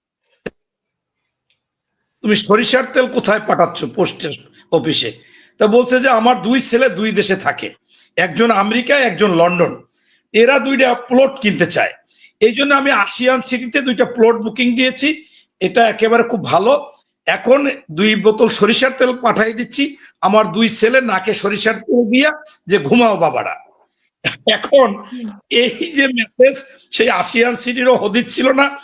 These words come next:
Speaker 1: সেইটাকে খুব ওনারা বড় করে একটা বিজ্ঞাপন দিয়েছিল মানুষকে, আহ, বোকা বানাবার জন্য। ঠিক তদ্রূপ আজকে শেখ হাসিনারও এই যে আজকে আন্দোলন,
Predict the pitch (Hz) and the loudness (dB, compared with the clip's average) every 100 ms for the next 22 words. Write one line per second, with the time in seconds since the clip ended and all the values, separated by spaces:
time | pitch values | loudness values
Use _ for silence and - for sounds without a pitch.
0 | - - 262 277 294 330 277 240 - _ | -12 0 0 0 -2 0 0 -2 -12 _
1 | _ 233 - - - 208 214 180 240 262 | _ 0 0 -6 -2 2 2 4 4 2
2 | 269 240 220 214 180 165 220 226 208 254 | 2 2 2 -2 -6 -2 0 0 0 -2
3 | 262 285 - - _ _ - 196 220 - | -2 -2 -2 -4 _ _ -2 0 2 0
4 | - 202 - - _ _ 175 160 208 254 | 0 -2 -4 -16 _ _ 2 2 2 2
5 | 240 196 170 175 156 214 240 277 - _ | 2 0 0 -2 0 2 2 0 -8 _
6 | _ - 262 - - 208 175 269 262 - | _ -2 -2 0 0 0 2 2 2 0
7 | - _ _ - 170 - 233 233 226 - | -10 _ _ -4 -4 -4 2 2 2 -2
8 | 185 196 185 202 233 247 269 262 - - | -2 0 0 0 2 4 4 2 -8 2
9 | 208 214 185 214 175 - - 170 170 202 | 2 2 2 0 0 -2 0 0 2 4
10 | 240 | 2